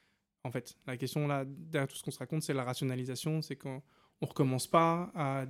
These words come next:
on redéfinit pas pour chaque département comment on ouvre un département. Évidemment qu'il y a des sujets de marque, euh, de cha-, de,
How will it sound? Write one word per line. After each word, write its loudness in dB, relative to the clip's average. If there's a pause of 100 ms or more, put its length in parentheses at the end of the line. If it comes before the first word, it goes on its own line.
on 2
redéfinit 10
pas 6
pour -6
chaque 0
département 0
comment 0
on 0
ouvre 4
un 4
département. -2 (360)
Évidemment 4
qu'il 0
y 2
a 4
des 0
sujets 0
de 4
marque, -2
euh, -4
de -6
cha-, -8
de, -4